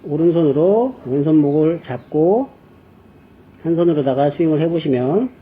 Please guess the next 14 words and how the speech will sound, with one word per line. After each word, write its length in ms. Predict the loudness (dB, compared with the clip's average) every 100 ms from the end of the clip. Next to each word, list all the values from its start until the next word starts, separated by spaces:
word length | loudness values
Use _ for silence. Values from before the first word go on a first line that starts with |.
| -20 -20 -20 -10
훨씬 300 | -6 0 0
더 360 | 2 0 -2 -4
왼손목도 840 | -6 -4 -2 -4 -6 -4 -2 -2 -4
부드럽게 580 | -8 -8 -8 -4 -2 0
힘이 220 | 0 0
빠지시는 500 | -2 -4 -4 -4 -2
걸 280 | -2 -2 -4 -12 -20 -16
느낄 260 | -14 -10 -12 -8
수가 160 | -6
있습니다. 560 | -6 -6 -10 -10 -10 -10 -14 -20 -20 -20 -20 -8
그 60 |
다음에 380 | -6 -4 -2 0
양손으로 680 | 0 0 -2 -2 0 0 -2 -8 -20 -14
가볍게 760 | -2 0 2 0 -2 0 0